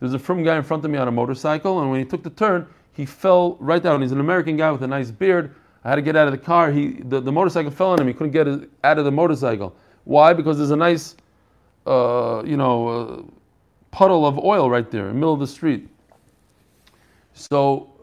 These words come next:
oil is not good. But what they did was they put this oil 'cause it had a nice fragrance. And I guess this bathhouse didn't smell too good. So he wanted to put some fragrance on the floor.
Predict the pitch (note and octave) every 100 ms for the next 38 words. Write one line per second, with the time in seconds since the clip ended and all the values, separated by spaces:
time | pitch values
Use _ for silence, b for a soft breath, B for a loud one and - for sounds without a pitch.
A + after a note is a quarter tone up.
0 | - _ _ E3+ A3+ A#3+ F#3+ F3 E3+ C3+
1 | A#2+ A2 E3+ F#3+ - E3 - C4+ F#3 D#4
2 | D4 A#3+ F#3 F3+ B3 G3 E3 F3 G#3 A#3
3 | E3 E3 F3 G3 E3+ F#3 E3+ - G#3 E3
4 | A#2 G#2 - C3 C#3 D#3+ E3+ - D3+ A#2
5 | F3+ F#3 E3+ D3+ E3+ D#3 F#3+ G#3+ E3+ A#2+
6 | G#2 - b b b b b _ F3 F3+
7 | F#3+ - _ - F3 G3+ B3 A#3 A3 A#3
8 | A3 G#3+ A3+ B3 G3 F#3 F3 F#3 G#3 B3+
9 | A3+